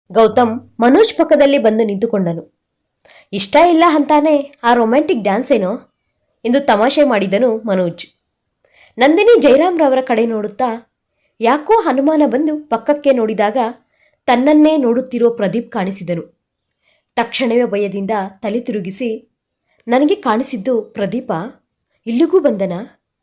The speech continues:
ಎಂದು ಹೃದಯ ಜೋರಾಗಿ ಹೊಡೆದುಕೊಳ್ಳುತ್ತಿದ್ದರೆ ಭಯಪಡುತ್ತಾ ನಿಧಾನವಾಗಿ ತಲೆ ತಿರುಗಿಸಿ ನೋಡಿದಳು. ಕೋಪವಾಗಿ ನೋಡುತ್ತಿದ್ದ ಪ್ರದೀಪ್ನನ್ನ ನೋಡಿ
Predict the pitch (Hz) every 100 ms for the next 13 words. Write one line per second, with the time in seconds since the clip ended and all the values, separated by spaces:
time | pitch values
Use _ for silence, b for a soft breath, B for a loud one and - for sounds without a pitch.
0 | _ _ _ _ - 254 311 226 214 240
1 | 294 226 196 170 185 226 262 262 226 190
2 | 214 196 185 185 165 285 254 - _ _
3 | _ - 190 247 311 269 233 - 240 233
4 | _ _ - 190 196 269 285 262 214 233
5 | 208 202 208 202 196 220 190 175 175 160
6 | - _ _ _ _ - 262 339 320 254
7 | 240 233 202 240 - 180 202 202 190 240
8 | 226 196 185 180 240 233 -